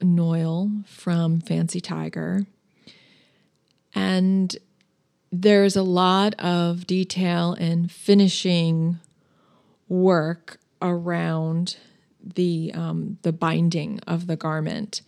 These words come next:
And I had very sloppily bound, uh, a few different places so that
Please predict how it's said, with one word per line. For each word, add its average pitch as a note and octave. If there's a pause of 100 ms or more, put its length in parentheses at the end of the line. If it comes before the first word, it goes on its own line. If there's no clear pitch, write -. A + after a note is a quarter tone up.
(720)
And F#3+
I F#3+
had F#3+
very F#3+
sloppily F3
bound, E3 (680)
uh, F3+ (300)
a F3
few F#3+
different E3+
places D#3+ (560)
so F#3
that E3+